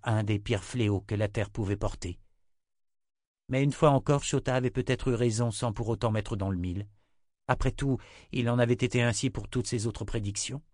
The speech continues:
Exact dans les grandes lignes, mais à côté du problème en ce qui concernait les détails. Toute cette histoire au sujet d'un monstre, visait-elle en réalité ce qui risquait maintenant d'arriver ? Bien entendu, la prédiction de Chota avait pour source une union entre les deux jeunes gens.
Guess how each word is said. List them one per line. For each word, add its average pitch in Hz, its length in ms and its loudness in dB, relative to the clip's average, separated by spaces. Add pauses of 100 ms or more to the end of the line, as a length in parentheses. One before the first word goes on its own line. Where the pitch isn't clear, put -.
(840)
Exact 110 480 4
dans 113 160 2
les 113 100 2
grandes 104 300 2
lignes, 131 300 2
mais 120 280 2
à 113 120 -2
côté 120 260 0
du 107 140 0
problème 104 480 2
en 98 60 -4
ce - 100 -10
qui 95 120 -4
concernait 110 380 -2
les 104 120 0
détails. 92 500 -4 (1600)
Toute - 220 0
cette 156 260 -2
histoire 117 480 2
au 95 60 -2
sujet 110 360 0
d'un 95 220 -2
monstre, - 560 -6 (560)
visait-elle 143 480 2
en 135 80 4
réalité 131 460 0
ce - 180 -8
qui - 160 -4
risquait 127 300 0
maintenant 120 340 2
d'arriver ? 90 540 -2 (1800)
Bien 113 200 4
entendu, 120 480 4
la 117 100 6
prédiction 113 480 -2
de 104 80 0
Chota 113 420 2
avait 104 160 2
pour 104 200 -6
source - 380 -6
une 110 120 0
union 113 440 4
entre 104 260 -2
les 110 100 0
deux 107 180 0
jeunes 95 240 0
gens. 85 280 -4